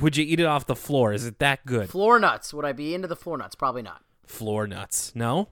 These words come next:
Speaker 1: Okay. Good to
Speaker 2: No.
Speaker 1: know. Good to know where your limit's at. Calamari crunch and no to floor nuts. <laughs> Yeah, so this episode is actually not about Buster at all. It's about Francine, because the gang is getting ready to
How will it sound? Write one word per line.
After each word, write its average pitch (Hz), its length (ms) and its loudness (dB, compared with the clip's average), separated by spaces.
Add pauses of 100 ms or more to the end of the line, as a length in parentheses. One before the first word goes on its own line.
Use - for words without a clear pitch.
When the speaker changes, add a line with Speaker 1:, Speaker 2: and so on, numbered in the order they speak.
Speaker 1:
Okay. 113 400 -4 (480)
Good 175 200 8
to 185 80 0
Speaker 2:
No. 170 60 2
Speaker 1:
know. 110 300 0 (340)
Good 131 160 2
to 131 80 -6
know 127 140 2
where 117 80 2
your 110 160 0
limit's 107 320 -4
at. 95 160 -8
Calamari 131 460 -2
crunch 113 420 -4 (440)
and 110 180 -2
no 120 200 6
to 113 80 4
floor 107 300 -2
nuts. - 500 -2
<laughs> - 40 -20 (1120)
Yeah, 214 300 6
so 175 420 0
this 170 360 0
episode 208 360 0
is 151 80 0
actually 160 360 0
not 131 300 -2
about 131 280 0
Buster 127 420 -2
at 107 220 -4
all. 110 380 0
It's 113 100 -4
about 131 220 -2
Francine, 156 600 -4 (360)
because 131 680 4
the 123 280 -4
gang 151 420 -2
is 127 140 -2
getting 131 240 0
ready 123 260 2
to 120 680 -2